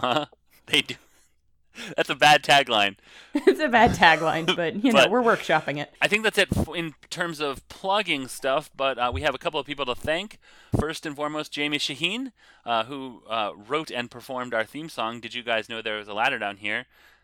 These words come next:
Speaker 1: Which still blows my mind that we just asked him and he came up with that amazing song.
Speaker 2: Also
Speaker 1: Uh,
Speaker 2: blows my mind that we named it that.
Speaker 1: And have continued to call it that
Speaker 2: And
Speaker 1: for
Speaker 2: have continued to
Speaker 1: two
Speaker 2: call it
Speaker 1: years.
Speaker 2: that.
Speaker 1: <laughs> It's ridiculous.
Speaker 2: Because he went and registered the name, so now that's the name.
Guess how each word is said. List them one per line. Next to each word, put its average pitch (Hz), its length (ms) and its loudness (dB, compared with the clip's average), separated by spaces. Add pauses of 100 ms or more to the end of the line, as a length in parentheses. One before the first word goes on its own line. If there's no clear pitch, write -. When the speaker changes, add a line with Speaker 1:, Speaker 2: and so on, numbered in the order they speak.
(120)
Speaker 1:
Which 117 160 -12
still 175 200 -4
blows 120 200 -4
my 117 100 -4
mind 110 320 -2
that 95 80 -16
we 107 100 -12
just 110 220 -12 (100)
asked 101 320 -6
him 120 140 -8
and 110 120 -12
he 107 100 -14
came 110 200 -8
up 107 140 -6
with 104 120 -16
that 104 140 0
amazing 101 340 -10
song. 120 300 -6 (720)
Speaker 2:
Also 202 200 -4
Speaker 1:
Uh, - 20 2
Speaker 2:
blows 220 240 -2
my 196 120 -2
mind 190 320 0
that 175 340 0
we 208 480 -4 (260)
named 208 340 -4
it 147 140 -8
that. 135 400 -4
Speaker 1:
And 139 240 4
have 135 180 2
continued 143 440 0
to 143 80 -2
call 127 240 2
it 170 100 -2
that 170 320 2
Speaker 2:
And - 100 0
Speaker 1:
for - 160 2
Speaker 2:
have 165 120 -2
continued 277 560 -2
to 311 80 -2
Speaker 1:
two - 60 -8
Speaker 2:
call 214 200 0
it 147 40 -2 (100)
Speaker 1:
years. 135 160 -10
Speaker 2:
that. - 100 -20
Speaker 1:
<laughs> - 60 -20 (540)
It's - 120 -20
ridiculous. 117 440 -4
Speaker 2:
Because 254 400 0 (280)
he 226 200 -6
went 262 220 -2
and 226 140 -6
registered 233 480 -4
the 262 60 0
name, 247 340 -2
so 190 180 -2
now 208 220 0
that's 220 260 0
the 247 100 -2
name. 208 380 0